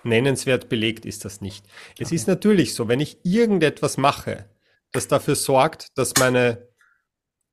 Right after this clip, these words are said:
Speaker 1: weiß ich nicht, Stressrezeptoren, ja, äh,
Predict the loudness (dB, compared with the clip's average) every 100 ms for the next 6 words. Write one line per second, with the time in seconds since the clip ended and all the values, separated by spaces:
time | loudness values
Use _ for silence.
0 | _ -20 -20 -18 -14 -10 0 0 2 -2
1 | -2 -2 0 0 0 -2 -2 -6 -6 -6
2 | -8 -14 -20 -20 -8 0 0 0 -4 0
3 | 0